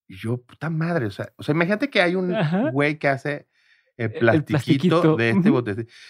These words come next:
Speaker 1: Que seguramente le va mejor
Speaker 2: No,
Speaker 1: que a ti
Speaker 2: el
Speaker 1: y a
Speaker 2: que
Speaker 1: mí,
Speaker 2: hace
Speaker 1: ¿eh?
Speaker 2: así, el que
Speaker 1: Seguramente.
Speaker 2: hace los
Speaker 1: Tú
Speaker 2: seguritos
Speaker 1: estás haciendo
Speaker 2: del
Speaker 1: un podcast
Speaker 2: pin,
Speaker 1: y yo estoy
Speaker 2: güey.
Speaker 1: haciendo comunicación y este güey está ahorita en Santa
Speaker 2: No,
Speaker 1: Fe.
Speaker 2: tal cual. El que hace los
Speaker 1: Pero
Speaker 2: seguritos de los pines, el que hace, eh,
Speaker 1: Y
Speaker 2: las,
Speaker 1: es
Speaker 2: las,
Speaker 1: como
Speaker 2: las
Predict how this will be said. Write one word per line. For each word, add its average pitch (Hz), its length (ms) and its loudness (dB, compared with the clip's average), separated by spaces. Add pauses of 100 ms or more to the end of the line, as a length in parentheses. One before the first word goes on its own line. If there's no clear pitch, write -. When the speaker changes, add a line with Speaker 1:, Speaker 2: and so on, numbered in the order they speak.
(140)
Speaker 1:
Que - 80 -10
seguramente 165 540 2
le 147 100 2
va 120 100 4
mejor 202 200 6
Speaker 2:
No, 214 80 4
Speaker 1:
que - 80 4
a - 20 -2
ti 170 100 6
Speaker 2:
el 123 60 4
Speaker 1:
y - 20 6
a 117 40 8
Speaker 2:
que 135 80 8
Speaker 1:
mí, 165 160 6
Speaker 2:
hace 117 280 4
Speaker 1:
¿eh? 180 60 0
Speaker 2:
así, 139 260 2
el - 60 8
que 117 60 4
Speaker 1:
Seguramente. 160 420 6
Speaker 2:
hace 165 220 6
los 202 140 6
Speaker 1:
Tú 170 60 8
Speaker 2:
seguritos 160 360 8
Speaker 1:
estás 165 100 8
haciendo 175 160 8
Speaker 2:
del 160 80 8
Speaker 1:
un - 80 -2
podcast 160 300 8
Speaker 2:
pin, 160 40 4
Speaker 1:
y 151 60 4
yo 143 60 4
estoy 135 120 2
Speaker 2:
güey. 147 100 8
Speaker 1:
haciendo 147 200 2
comunicación 117 460 2
y - 20 2
este 135 180 -2
güey 123 200 4
está 123 160 0
ahorita 123 180 0
en 127 120 -2
Santa 104 260 2
Speaker 2:
No, 175 160 6
Speaker 1:
Fe. 135 100 2
Speaker 2:
tal 143 220 2
cual. 180 200 6
El 151 140 2
que 147 80 2
hace 156 160 2
los 160 140 4
Speaker 1:
Pero 147 120 4 (140)
Speaker 2:
seguritos 127 240 4
de 190 80 4
los 139 160 -2
pines, 175 420 4
el 147 120 0
que 135 100 2
hace, 190 380 2 (380)
eh, 143 80 4
Speaker 1:
Y - 20 4
Speaker 2:
las, 143 180 6
Speaker 1:
es 147 140 2
Speaker 2:
las, 139 160 6
Speaker 1:
como 196 240 4
Speaker 2:
las 135 360 0